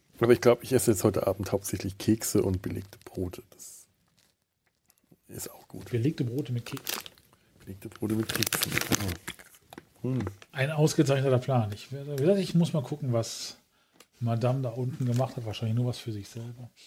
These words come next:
Speaker 1: Okay.
Speaker 2: Dann
Speaker 1: Einen schönen Abend und ja, ähm, gute, gutes Gelingen, was immer mit deinen Zähnen jetzt gemacht wird.
Speaker 2: Ja, das passiert erst im Mai, äh, im März.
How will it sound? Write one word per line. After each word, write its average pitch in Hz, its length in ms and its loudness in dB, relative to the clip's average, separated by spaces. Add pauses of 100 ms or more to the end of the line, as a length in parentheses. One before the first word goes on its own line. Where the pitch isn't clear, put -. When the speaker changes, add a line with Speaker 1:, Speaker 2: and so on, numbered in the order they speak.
(280)
Speaker 1:
Okay. 156 340 4 (120)
Speaker 2:
Dann 117 440 0
Speaker 1:
Einen 120 160 4
schönen 131 280 6
Abend 135 340 4
und 127 180 4
ja, 135 260 6
ähm, 120 180 6 (380)
gute, 135 440 6 (180)
gutes 135 260 0
Gelingen, 131 380 6
was 117 140 2
immer 123 160 2
mit 120 140 4
deinen 113 160 4
Zähnen 123 340 4
jetzt 95 260 0
gemacht 95 400 -2
wird. 139 100 2
Speaker 2:
Ja, 139 140 8
das 143 160 4
passiert 160 280 2
erst 147 180 2
im 143 100 2
Mai, 131 280 2
äh, 139 140 2
im 131 60 4
März. 127 540 0